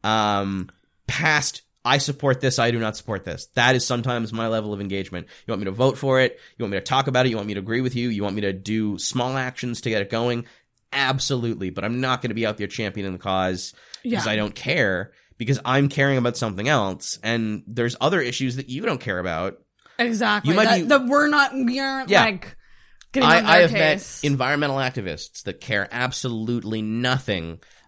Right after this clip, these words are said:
Speaker 1: about women's rights. I have met women's rights that care nothing about environmentalists. I've met
Speaker 2: Yeah.
Speaker 1: men's rights activists that literally don't care about anything but their dick. Uh, just to
Speaker 2: Yeah.
Speaker 1: throw shade at men's rights.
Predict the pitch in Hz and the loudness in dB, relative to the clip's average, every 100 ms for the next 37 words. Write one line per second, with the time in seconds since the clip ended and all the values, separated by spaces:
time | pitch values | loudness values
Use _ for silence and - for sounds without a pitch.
0 | - 113 107 107 104 104 98 95 85 80 | -6 -2 2 2 2 -2 -4 -4 -6 -8
1 | - - - 95 107 120 123 131 123 123 | -8 -12 -6 -4 -2 -2 -2 -2 -2 0
2 | 131 143 - - _ _ - 113 - 117 | 0 0 -4 -8 _ _ -4 -4 0 0
3 | 117 110 120 131 131 - 127 120 117 120 | 0 0 0 0 -2 0 0 0 0 -2
4 | 110 117 123 135 104 82 - 110 120 131 | 0 0 0 0 -2 -6 -2 2 2 2
5 | - 135 156 175 117 107 98 101 101 - | 2 2 0 2 2 2 0 -2 -6 -6
6 | 110 104 104 107 113 110 117 127 123 123 | -8 -4 -2 0 0 -2 -2 0 2 0
7 | 123 139 143 143 143 160 143 - - - | -2 -4 -2 -4 -2 -2 -4 -6 -20 -20
8 | - - 139 139 135 127 120 110 131 131 | -20 -2 6 8 8 6 2 0 -2 -2
9 | 160 135 - - - 147 131 120 - 131 | 2 0 0 -4 -2 0 0 -2 -2 -2
10 | 135 165 131 | -2 -4 -6